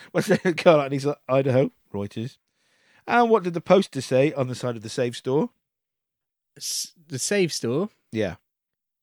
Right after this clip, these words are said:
Speaker 2: Uh, I don't know.
Speaker 1: "Flash 'em a Coppertone tan."
Speaker 2: Oh, no, that's not posted. The big billboard at the side.
Speaker 1: Yeah.
Speaker 2: Yeah, yeah. I had to Google that.
Speaker 1: <laughs>
Speaker 2: It's
Speaker 1: Yeah,
Speaker 2: a real
Speaker 1: is it,
Speaker 2: thing, yeah.
Speaker 1: is it? Yeah,
Speaker 2: It's a
Speaker 1: right.
Speaker 2: real thing, Coppertone tan.
Speaker 1: Uh, what,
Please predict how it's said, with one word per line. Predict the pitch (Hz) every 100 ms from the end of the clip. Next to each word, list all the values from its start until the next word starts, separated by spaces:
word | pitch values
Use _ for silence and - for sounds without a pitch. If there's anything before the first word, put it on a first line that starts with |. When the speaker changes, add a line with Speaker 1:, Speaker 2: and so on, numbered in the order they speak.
| _ 135
Speaker 2:
Uh, | 131 131 131 131 131 127 131
I |
don't | 196 220
know. | 285 - _ _ _
Speaker 1:
"Flash | - - 170 208 -
'em | 170
a | 139
Coppertone | - 180 139 - 143 127 117
tan." | 123 107 87 76 80 - 262
Speaker 2:
Oh, | 220 165
no, | 208 190
that's | 214 196
not | 185
posted. | - 190 - 131
The | 143 160
big | 165 143
billboard | 185 175 123 113
at | 135
the |
side. | - 143 110
Speaker 1:
Yeah. | 139 98 -
Speaker 2:
Yeah, | 151
yeah. | 101 - -
I | 156
had | 151
to |
Google | 143 220 135 110
that. | 139 220 -
Speaker 1:
<laughs> | 147 135 120 165 143 185 151 - 156 135 110 - _ -
Speaker 2:
It's | 156 175
Speaker 1:
Yeah, |
Speaker 2:
a |
real | 220
Speaker 1:
is | 190
it, | 214
Speaker 2:
thing, | 156
yeah. | 220
Speaker 1:
is | 220
it? | 170
Yeah, | 220 254
Speaker 2:
It's | 190 180
a |
Speaker 1:
right. | 156 160
Speaker 2:
real | 190 175
thing, | - 170
Coppertone | 160 139 - 156 147
tan. | 170 117 120
Speaker 1:
Uh, | 104 110 107 101 98 95 92 92 90 90 90
what, | 107 117